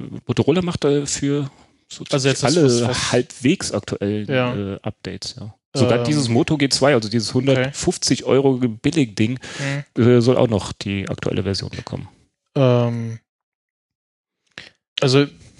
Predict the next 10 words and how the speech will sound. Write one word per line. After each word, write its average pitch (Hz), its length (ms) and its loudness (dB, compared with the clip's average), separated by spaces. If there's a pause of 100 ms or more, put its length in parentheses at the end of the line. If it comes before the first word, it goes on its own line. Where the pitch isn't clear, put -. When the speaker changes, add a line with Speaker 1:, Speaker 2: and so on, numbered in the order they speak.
(600)
Speaker 2:
was 135 260 2
man 147 160 4
ja 143 100 4
so 135 100 0
ein 135 80 -2
bisschen, 139 640 -4
wenn 131 100 -8
man 131 120 -2
dann 127 220 -6
so 123 140 -4